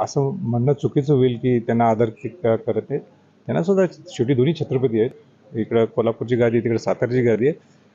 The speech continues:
आणि दोन्ही गाद्यांना तितकाच, अ, मान, अ, पूर्वी मिळत होता, आजही मिळतो आणि पुढेही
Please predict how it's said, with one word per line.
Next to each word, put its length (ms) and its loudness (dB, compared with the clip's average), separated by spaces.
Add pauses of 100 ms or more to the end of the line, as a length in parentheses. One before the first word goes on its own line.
आणि 200 0
दोन्ही 320 0
गाद्यांना 680 2
तितकाच, 580 -2
अ, 360 4 (100)
मान, 400 2 (960)
अ, 100 0
पूर्वी 320 2
मिळत 220 2
होता, 380 0
आजही 280 2
मिळतो 260 0
आणि 200 0 (160)
पुढेही 220 4